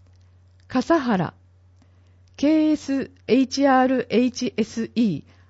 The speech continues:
アットマークアイクラウドドットコム。写真展示会、写真。十一月二日土曜から五日火曜。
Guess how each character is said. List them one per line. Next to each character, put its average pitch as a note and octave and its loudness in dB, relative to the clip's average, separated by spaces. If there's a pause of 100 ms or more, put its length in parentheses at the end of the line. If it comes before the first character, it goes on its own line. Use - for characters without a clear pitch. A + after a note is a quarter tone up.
(120)
ア G3+ 0
ッ G3+ -2
ト C#4+ 0
マ C4+ 4
ー B3 0
ク F3 -8 (200)
ア A3 4
イ C#4+ 0
ク D4 -2
ラ C#4+ 2
ウ A3+ 0
ド E3+ -2
ド F#3 -2
ッ - -4
ト - -4
コ - -2
ム。 F3+ 0 (1400)
写 A#3+ 0
真 F4 -2
展 D#4 0
示 D4+ -4
会、 G3 -4 (200)
写 - -4
真。 F#3+ -2 (680)
十 B3 0
一 D4 0
月 D4 -2
二 - -16
日 B3+ 2
土 A#3 4
曜 C4+ 2
か F3+ -2
ら D#3+ -4
五 - -6
日 A3+ -2
火 A#3 0
曜。 A3+ 2